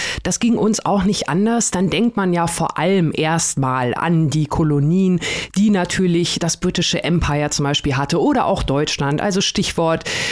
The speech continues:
Afrika, Stichwort Indien und so weiter. Und, äh, wir kennen die Geschichten und wir kennen die Erzählungen und wir haben auch schon viel Literatur darüber geredet, was die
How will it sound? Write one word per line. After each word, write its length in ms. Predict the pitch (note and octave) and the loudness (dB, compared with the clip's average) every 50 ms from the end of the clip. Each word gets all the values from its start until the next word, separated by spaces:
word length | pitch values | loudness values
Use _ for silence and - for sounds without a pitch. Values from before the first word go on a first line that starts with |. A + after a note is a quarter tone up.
| - - - - | -4 -6 -4 -2
Afrika, 840 | D3 D3 D#3 D3 - - D#3+ C#3+ - - D3 C3+ C#3 C#3 C#3+ D3 | -2 0 0 -2 -2 -2 -2 -2 -2 -2 -2 0 0 0 0 0
Stichwort 680 | C#3+ - - - G3+ G3 - - - E3+ E3+ E3+ E3 - - - - - - | 0 -2 -2 0 -2 -2 -2 0 0 0 0 0 -2 -2 -6 -8 -8 -8 -2
Indien 720 | - F#3+ F#3+ G3 F3+ F3 D#3+ D#3+ D3+ D3 C#3+ C#3+ C#3+ C#3+ C#3+ | 0 2 4 4 4 4 4 4 2 2 2 2 2 2 2
und 260 | - - F3 G3 G#3+ | 2 2 2 2 2
so 200 | - - F#3 C3+ | 2 2 0 0
weiter. 480 | C3+ C3 C3+ C#3+ D3 F3+ F3+ F3 F3 - - - - - - | 0 0 0 0 0 0 0 2 0 0 -2 -6 -8 -8 -4
Und, 360 | - D#3+ F3 F#3+ F3+ D#3+ - - | -2 0 2 2 2 0 0 0
äh, 140 | E3+ F3 | 0 2
wir 100 | E3+ F#3+ | 2 0
kennen 240 | - - G3 G#3 A#3+ | 0 0 2 2 4
die 100 | A#3 A3 | 4 4
Geschichten 640 | F3+ G#3+ G3 - - A3 G#3 - - - G#3+ G#3+ G#3+ | 2 2 2 2 0 0 -2 -2 -2 0 2 2 2
und 240 | G#3+ - - F3+ D#3+ | 2 2 2 2 0
wir 80 | E3+ E3+ | 0 0
kennen 220 | - F#3 F#3+ G#3 | 0 0 2 2
die 80 | G3+ F#3+ | 2 2
Erzählungen 600 | D3 E3 - - - F#3+ G#3 A3+ A#3 A#3 A3 G3+ | 0 0 0 0 0 2 2 2 2 2 2 2
und 140 | F3+ F3 D3 | 0 0 0
wir 100 | D#3 D3+ | 0 0
haben 100 | F3+ F#3 | 0 0
auch 80 | - E3 | 0 0
schon 240 | - F#3 F3+ E3+ D#3+ - - - - - | 0 2 0 0 0 -2 -4 -6 -6 -6
viel 320 | - - - A3 B3+ B3 | -4 0 2 2 4 4
Literatur 640 | G#3+ G#3+ G#3+ - F3 F3 E3+ - - G3+ G3+ A#3 A3+ | 2 2 0 0 -2 -2 -2 -2 0 2 2 2 2
darüber 480 | F3+ F3 E3 G#3 G3+ G#3 G#3 F#3 G3+ F#3 | 2 0 0 2 2 2 2 2 2 2
geredet, 520 | F3 E3+ C#3+ D3+ F3 G#3 G#3 G#3 D3+ D3+ | 2 2 2 2 2 2 2 0 0 -2
was 160 | E3 F#3 - | -2 -2 0
die 240 | - - F3+ D#3+ C#3+ | 0 0 0 0 0